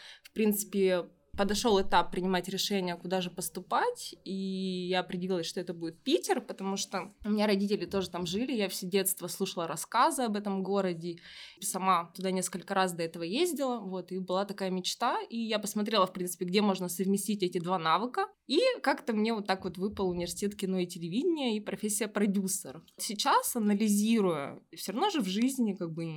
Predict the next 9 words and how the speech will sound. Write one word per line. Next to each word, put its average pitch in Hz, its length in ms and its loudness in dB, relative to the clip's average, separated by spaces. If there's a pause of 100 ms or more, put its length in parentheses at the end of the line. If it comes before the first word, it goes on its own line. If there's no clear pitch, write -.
(720)
я 190 220 -2
считаю, 185 260 -4
что 185 180 -6
не 180 100 0
все 247 180 -2
так, - 240 -6
в - 140 -20
принципе, 165 840 -4
случайно. 190 640 2